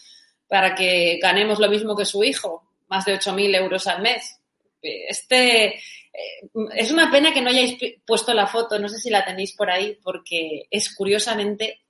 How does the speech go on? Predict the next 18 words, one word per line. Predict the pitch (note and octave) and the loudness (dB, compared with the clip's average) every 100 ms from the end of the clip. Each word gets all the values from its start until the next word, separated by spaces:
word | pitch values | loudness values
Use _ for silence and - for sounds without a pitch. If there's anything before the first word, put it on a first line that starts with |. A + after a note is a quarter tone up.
| - | -4
clavado, | G#3+ G3+ G3 F#3 G#3+ B3 B3 E4 F4 - - | 2 4 4 4 6 4 4 0 -2 -14 -18
<laughs> | - - | -14 0
clavado | G3 F#3+ G#3+ B3 | 4 6 6 6
a | A3+ | 2
su | A3 A3 | 0 0
hijo. | E4 C#4 | 0 0
Y | A3 | 2
cuando | F#3+ F#3 F#3+ G#3 | 2 2 2 2
uno | B3+ C#4 B3+ | 0 0 4
ve | C4 C4+ | 6 6
a | A3+ | 6
estos | A#3 - A#3 G#3 | 2 -2 -6 2
dos, | C4 C#4 C#4+ - _ - - - | 4 4 0 -8 _ -20 -20 -12
se | - G#3 | 0 4
da | G#3+ A#3 | 4 4
cuenta | B3 B3 B3 B3 C4+ - - - | 2 2 0 0 0 -4 -16 -12
de | G3+ G3 F#3+ | -4 -2 0
que | G3+ G3 F#3+ D#3+ - | 2 2 2 -2 -6